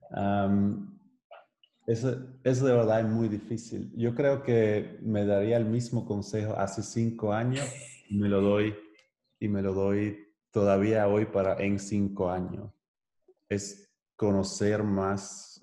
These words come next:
am, a-, de agricultura y apoyar más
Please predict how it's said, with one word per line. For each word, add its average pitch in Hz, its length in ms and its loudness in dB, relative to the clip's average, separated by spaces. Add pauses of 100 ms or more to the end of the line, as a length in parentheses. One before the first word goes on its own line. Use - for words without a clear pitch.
(100)
am, 87 800 -6
a-, 95 100 -2
de 95 200 -2
agricultura 95 920 -4 (1900)
y 98 460 2
apoyar 95 640 0
más 92 680 -6